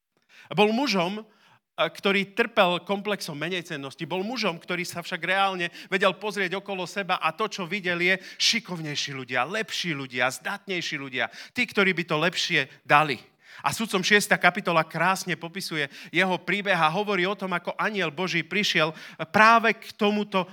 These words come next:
Gedeonovi. A ten text tam píše, že anjel prišiel ku nemu v Ofre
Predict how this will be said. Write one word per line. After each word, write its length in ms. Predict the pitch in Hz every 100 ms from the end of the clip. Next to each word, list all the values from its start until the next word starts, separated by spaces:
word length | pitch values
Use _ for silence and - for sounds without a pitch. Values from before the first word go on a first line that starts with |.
| -
Gedeonovi. 840 | 139 170 170 170 156 143 123 110 - _ - -
A 80 | 165
ten 160 | 208 202
text 280 | 233 233 214
tam 160 | 190
píše, 360 | 196 202 - 180
že 140 | 165 - - -
anjel 560 | 185 214 202 196 196 196 -
prišiel 560 | 196 - 196 190 185
ku 160 | - 196
nemu 280 | 185 185 156
v 60 | 180
Ofre 300 | - 185